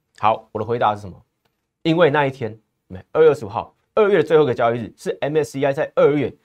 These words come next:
进行季度调整的一个，一个日期，一个交易日，所以这一天的涨幅啊，哎，通常会受限。对，还有什么？欧美股市啊，止稳反弹而已，还没有到什么大幅回升，所以这一天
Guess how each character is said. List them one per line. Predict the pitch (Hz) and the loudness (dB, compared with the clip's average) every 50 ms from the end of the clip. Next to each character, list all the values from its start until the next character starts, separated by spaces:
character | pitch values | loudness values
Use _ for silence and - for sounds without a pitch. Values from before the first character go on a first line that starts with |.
| _ _ _ _ _ | _ _ _ _ _
进 | - 240 233 156 | -6 -4 -4 -4
行 | 120 - - 110 113 123 - _ | -4 -6 -10 -10 -10 -12 -14 _
季 | - 185 175 151 | -10 -10 -8 -8
度 | 165 135 | -6 -8
调 | 120 - - 92 110 | -8 -8 -6 -8 -6
整 | 110 110 90 - | -6 -8 -12 -12
的 | _ _ _ _ _ _ _ _ _ | _ _ _ _ _ _ _ _ _
一 | - 139 | -6 -2
个， | 135 123 110 107 101 92 - | 0 0 0 0 -2 -4 -8
一 | - 131 | -8 -6
个 | 131 | -6
日 | 123 135 127 | -4 -4 -6
期， | 101 - - - - | -8 -10 -14 -16 -12
一 | 123 | -6
个 | 123 117 | -6 -4
交 | - 120 107 107 | -2 -2 -4 -4
易 | 107 | -4
日， | 101 95 87 85 _ _ _ _ _ _ _ _ _ _ _ _ | -8 -12 -16 -18 _ _ _ _ _ _ _ _ _ _ _ _
所 | - 226 262 | 4 4 4
以 | - | 4
这 | 170 - 208 | 2 0 0
一 | 196 | 0
天 | - 185 175 170 | 2 0 -2 -2
的 | 143 - | -2 -4
涨 | - - - 98 95 92 | -4 -8 -10 -10 -10 -10
幅 | - - 92 90 | -14 -14 -10 -8
啊， | 95 90 - _ _ _ _ _ _ _ _ _ | -8 -8 -10 _ _ _ _ _ _ _ _ _
哎， | - 127 147 | -4 -4 -4
通 | 147 151 - 165 160 | -4 -4 -6 -6 -4
常 | 147 117 | -4 -2
会 | 110 120 | -4 -4
受 | 113 - - 113 98 | -4 -4 -6 -8 -8
限。 | 92 - 110 90 82 _ _ _ _ _ _ _ _ _ _ _ | -10 -12 -12 -14 -14 _ _ _ _ _ _ _ _ _ _ _
对， | - 95 87 87 _ _ _ _ _ - | -12 -12 -12 -12 _ _ _ _ _ 0
还 | - 131 | 4 4
有 | 139 | 4
什 | 123 110 | 4 0
么？ | 87 90 _ _ _ | -8 -12 _ _ _
欧 | - 160 175 | 0 0 0
美 | 170 147 117 107 107 - _ _ _ _ | 0 -2 -2 -4 -4 -8 _ _ _ _
股 | - 101 92 | -16 -14 -14
市 | 92 - - 143 110 | -14 -12 -10 -8 -8
啊， | 92 - _ _ _ _ _ _ _ _ _ | -8 -10 _ _ _ _ _ _ _ _ _
止 | _ - 151 | _ -8 -6
稳 | 170 170 170 185 | -4 -4 -4 -4
反 | 185 - 107 92 87 | -2 -2 -2 -2 -4
弹 | 87 107 95 87 90 | -10 -14 -14 -12 -10
而 | 92 95 | -10 -10
已， | 90 - _ | -10 -12 _
还 | - 131 151 | 0 0 0
没 | 180 190 | 0 0
有 | 160 | 0
到 | - - 139 | 2 2 0
什 | 104 | 0
么 | 92 87 - | -2 -8 0
大 | - 180 135 110 | 2 2 2 2
幅 | - 104 101 | 0 -8 -12
回 | 98 104 90 | -10 -10 -10
升， | 90 - 101 90 90 - _ _ _ _ _ _ _ _ | -10 -10 -12 -12 -12 -14 _ _ _ _ _ _ _ _
所 | - - 226 | 2 4 4
以 | 196 226 | 4 4
这 | - - 202 | 0 -2 -2
一 | 180 | -2
天 | 175 - 170 156 160 | -2 -2 -2 -2 -2